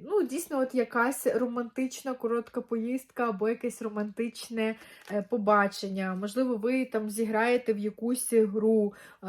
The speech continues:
разом з партнером, і це буде таке, знаєте, з-, навіть якщо ви вже довго в стосунках, просто організувати побачення романтичне, е, і відчути, так, знаєте, оці знову метелики. Ну, для вас тут тільки хороший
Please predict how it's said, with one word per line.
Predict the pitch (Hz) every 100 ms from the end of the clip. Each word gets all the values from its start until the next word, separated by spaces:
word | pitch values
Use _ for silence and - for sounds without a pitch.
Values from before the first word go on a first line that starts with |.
| 202 196 196
разом | 208 214 220 208
з | 202 202 208
партнером, | 196 220 214 - 208 208 202 202 196
і | - 220 240
це | - 220
буде | 208 214 214
таке, | 214 208 214
знаєте, | 208 208 202
з-, | 190 180
навіть | 247 269 262
якщо | 240 - 254
ви | 220
вже | 220 226
довго | 202 220 208
в | 208
стосунках, | - 214 - 247 320 277 -
просто | 220 220 -
організувати | 214 214 208 - 220 214 214
побачення | - 190 208 320 - 285 262 - - - -
романтичне, | 226 233 233 226 247 233 - 220 220 214 - _
е, | 196 208 202 196 -
і | 214 226 226 226 226 208 _ _ _ _
відчути, | 214 233 226 - 269 262 254 240
так, | 226 220 -
знаєте, | 220 214 220 220
оці | 196 190 214
знову | 196 196 220 233 220
метелики. | 196 214 202 180 180 190 196 190
Ну, | 220
для | 302 233
вас | 196 220 302
тут | - 202
тільки | - 240 233 226 202
хороший | - 226 190 185 - 202